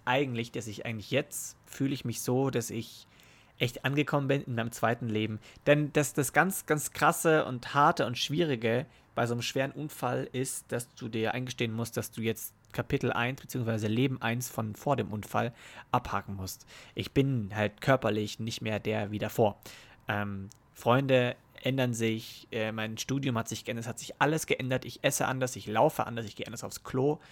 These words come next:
ich bewege mich anders fort. Es ist einfach alles anders. Und du musst da diesen Schritt gehen und auch damit abschließen und sagen: "Gut, das war halt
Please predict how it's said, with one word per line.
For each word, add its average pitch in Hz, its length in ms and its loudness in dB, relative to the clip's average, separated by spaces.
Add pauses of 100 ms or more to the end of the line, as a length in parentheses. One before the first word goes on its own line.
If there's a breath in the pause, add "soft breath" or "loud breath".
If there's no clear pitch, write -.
(160 soft breath)
ich - 120 -14
bewege 110 240 -2
mich 107 120 -8
anders 107 220 -6
fort. 147 360 4
Es - 80 -8
ist 123 100 -4
einfach 117 260 -4
alles 131 220 0
anders. 104 400 -6 (420 loud breath)
Und 104 420 -8 (320 soft breath)
du 139 60 -8
musst 135 180 -2
da 131 60 2
diesen 123 200 -2
Schritt 127 280 -4
gehen 131 200 0
und 127 120 -10
auch 117 160 -6
damit 113 280 -8
abschließen 127 440 0
und 110 80 -6
sagen: 117 240 0
"Gut, - 240 -6 (1500 soft breath)
das 127 280 6
war 127 200 8
halt 113 500 2